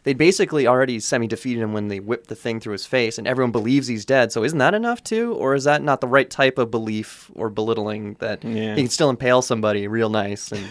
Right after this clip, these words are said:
Speaker 1: uh,
Speaker 2: <laughs> Ha ha, now
Speaker 1: the,
Speaker 2: you're
Speaker 1: the
Speaker 2: dead.
Speaker 1: rules are all over the place, too. I don't understand. Is the, is the zombie actually driving him around?
Speaker 2: Yeah, this is the thing. Like, okay, if you guys don't know, Jack is a big fan of scary movies, and he knows a lot about the genre. And I would say that one of the most important things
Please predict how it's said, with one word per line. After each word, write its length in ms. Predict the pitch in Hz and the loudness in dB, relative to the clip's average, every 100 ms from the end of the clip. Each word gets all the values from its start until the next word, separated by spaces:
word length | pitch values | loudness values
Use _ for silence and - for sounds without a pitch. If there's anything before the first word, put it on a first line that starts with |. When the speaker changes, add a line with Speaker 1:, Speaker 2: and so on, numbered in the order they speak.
| - - | -10 -8
Speaker 1:
uh, 220 | - 196 | -6 -8
Speaker 2:
<laughs> 500 | - - _ - - | -14 -20 _ -20 -8
Ha 100 | 127 | -4
ha, 380 | 127 117 110 - - | -2 -2 -4 -6 -10
now 200 | - 131 | -2 0
Speaker 1:
the, 80 | - | 0
Speaker 2:
you're 120 | 131 | -2
Speaker 1:
the 100 | 127 | -2
Speaker 2:
dead. 120 | 127 | 0
Speaker 1:
rules 240 | 131 151 151 | 2 4 4
are 80 | 143 | 4
all 80 | |
over 120 | 143 139 | 4 0
the 80 | |
place, 340 | 135 139 135 - | -2 -4 -4 -6
too. 200 | 139 139 | -8 -4
I 60 | 117 | -2
don't 100 | 117 | -2
understand. 560 | 113 - 117 113 117 | -4 -4 -2 -2 -4
Is 220 | 131 117 | -8 -8
the, 160 | 110 113 | -6 -8
is 200 | 85 110 | -8 -8
the 80 | 104 | -6
zombie 320 | 107 107 120 | -2 0 2
actually 240 | 113 - 117 | 0 0 0
driving 280 | 113 113 117 | 2 2 0
him 100 | 110 | 0
around? 460 | 107 110 117 127 | 0 0 -2 -6
Speaker 2:
Yeah, 280 | 123 120 101 | 0 4 4
this 180 | 110 156 | 2 -2
is 80 | 208 | -4
the 100 | 240 | -6
thing. 360 | - 151 113 107 | 2 4 4 2
Like, 280 | 107 95 - | 2 0 -6
okay, 300 | 113 - 101 92 _ _ _ _ - | -6 -2 -2 -4 _ _ _ _ -6
if 160 | 143 | -4
you 80 | 170 | 2
guys 240 | 156 139 131 | 6 6 6
don't 200 | 117 110 | 4 4
know, 320 | 104 101 98 | 4 2 0
Jack 280 | 98 113 110 | 0 0 0
is 80 | 131 | -4
a 40 | |
big 180 | 104 98 | -4 -4
fan 240 | 107 104 | -6 -4
of 80 | 95 | -6
scary 440 | - - - 101 101 | -8 -10 -6 -4 -4
movies, 460 | 92 98 98 - - | -4 -4 -6 -8 -10
and 140 | 104 101 | -8 -6
he 140 | 107 | -2
knows 320 | 110 104 104 104 | 0 0 0 -2
a 60 | |
lot 440 | 104 104 113 110 - | 2 6 8 6 2
about 380 | - 101 104 92 | -8 -2 -2 -2
the 80 | 107 | -4
genre. 440 | 104 107 101 98 | -2 -2 -2 -4
And 140 | - 101 | -4 -2
I 100 | 110 | 0
would 160 | 127 | 0
say 160 | - 110 | 0 -2
that 140 | 98 | -2
one 140 | 110 131 | -2 -2
of 60 | |
the 60 | 117 | 0
most 220 | 120 120 | 0 -2
important 400 | 110 - 139 117 | -6 -6 -6 -6
things 480 | - 120 110 107 - | -2 -2 -2 -6 -12